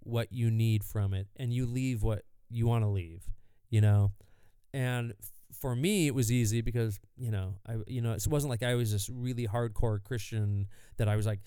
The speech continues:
"Yeah," and, you know, it's like, I, I'm really connecting to this. But for me, it wasn't weird for me 'cause, you know, I was Christian and, and I was like, "Okay, this is great," you know? Uh, but the whole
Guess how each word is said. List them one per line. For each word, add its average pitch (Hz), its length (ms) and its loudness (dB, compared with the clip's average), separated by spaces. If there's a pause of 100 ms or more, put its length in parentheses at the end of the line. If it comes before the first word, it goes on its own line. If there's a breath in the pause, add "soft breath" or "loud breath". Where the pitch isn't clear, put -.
(200 loud breath)
"Yeah," 165 340 -4
and, 135 280 -6
you 135 100 -4
know, 123 200 -2
it's 131 140 -4
like, 123 200 -2
I, 147 180 -8
I'm 170 200 -4
really 170 180 2
connecting 156 360 -2
to 127 40 -2
this. 120 140 0
But 143 220 -4
for 151 120 -2
me, 165 220 0
it 147 80 -4
wasn't 139 300 -2
weird 147 240 0
for 131 100 -4
me 110 160 0
'cause, 107 320 -2 (100)
you 101 120 -6
know, 95 260 -2
I 123 60 -8
was - 100 -4
Christian 131 320 -12
and, 101 420 -8
and 110 120 0
I - 20 4
was 104 100 2
like, 104 140 -2
"Okay, 107 360 0
this 113 160 0
is 123 100 -4
great," 104 340 0 (380 soft breath)
you 117 80 2
know? 98 260 8 (420 soft breath)
Uh, 107 380 4 (1040)
but 120 340 -2 (200)
the 120 380 0
whole 127 560 0